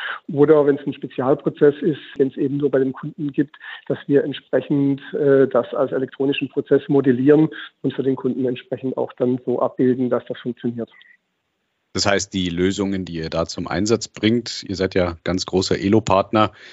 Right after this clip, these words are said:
Speaker 2: die sind dann auch soweit noch anpassbar, dass man entsprechend eben auf kundenspezifische Anforderungen eingehen kann?
Speaker 1: Auf jeden Fall. Das ist, glaube ich, etwas, was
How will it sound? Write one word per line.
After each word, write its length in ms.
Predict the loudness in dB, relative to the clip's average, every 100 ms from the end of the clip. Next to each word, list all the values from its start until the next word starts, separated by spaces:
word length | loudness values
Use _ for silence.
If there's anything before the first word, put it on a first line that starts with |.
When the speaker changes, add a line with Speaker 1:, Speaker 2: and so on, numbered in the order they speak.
| -20 -6
Speaker 2:
die 60 | -2
sind 240 | -2 0
dann 100 | -2
auch 160 | -2 -4
soweit 400 | -2 0 0 0
noch 140 | -8
anpassbar, 600 | -8 0 0 2 2 2
dass 260 | 0 -4 -2
man 180 | -4
entsprechend 580 | -4 -8 -6 -6 -6 -10
eben 220 | -10 -6
auf 200 | -4 -6
kundenspezifische 960 | -2 -2 -2 -10 -8 -6 -4 -2 -2 -2
Anforderungen 640 | -6 -4 -2 -2 -4 -8
eingehen 460 | -6 -4 -4 -6 -10
kann? 360 | -4 -2 -2 -4 _ _ _ _ _ _ _ _ _ _ _
Speaker 1:
Auf 160 | -2 4
jeden 200 | 6 6
Fall. 420 | 6 4 4 0 0
Das 140 | 2
ist, 260 | 2 -2 0
glaube 260 | 4 6 4
ich, 60 |
etwas, 280 | 0 0 0 0
was 180 | -2